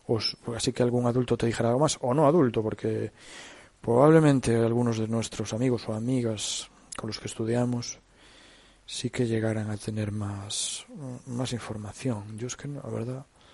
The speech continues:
son de esas cosas que se quedan en el olvido. ¿Sigues, sigues decidido a pasar las, las fiestas navideñas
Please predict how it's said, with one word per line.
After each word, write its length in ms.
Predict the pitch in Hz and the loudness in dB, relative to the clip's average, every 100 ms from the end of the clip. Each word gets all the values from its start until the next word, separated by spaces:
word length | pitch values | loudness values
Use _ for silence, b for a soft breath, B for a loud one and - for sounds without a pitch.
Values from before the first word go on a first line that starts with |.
| b - | b -10
son 100 | 135 | -6
de 40 | |
esas 180 | 113 107 | -4 -6
cosas 280 | - - 104 | -10 -10 -10
que 100 | - | -12
se 80 | - - | -18 -6
quedan 300 | 120 110 110 | -2 -2 -2
en 160 | 104 104 | -6 -6
el 100 | 107 | -6
olvido. 400 | 104 131 107 - - _ _ _ _ _ - B B B B B - | -2 -2 -2 -6 -20 _ _ _ _ _ -18 B B B B B -4
¿Sigues, 1160 | - 143 139 139 131 127 127 123 - - - - - - _ - _ _ _ _ _ - - B B B B | 2 6 10 10 10 10 8 6 2 2 0 -6 -18 -20 _ -20 _ _ _ _ _ -16 -12 B B B B
sigues 300 | - 135 127 | 2 4 4
decidido 480 | - 139 139 135 | 4 8 10 12
a 60 | 127 | 10
pasar 420 | 135 123 139 131 | 8 6 6 6
las, 560 | 131 131 123 123 - - | 6 6 6 4 2 -2
las 220 | 131 113 | 0 2
fiestas 640 | - - 135 117 - 123 117 | 0 2 2 4 2 0 0
navideñas 1080 | 123 127 131 123 120 117 117 - - - | 4 6 6 4 0 -2 -4 -4 -4 -6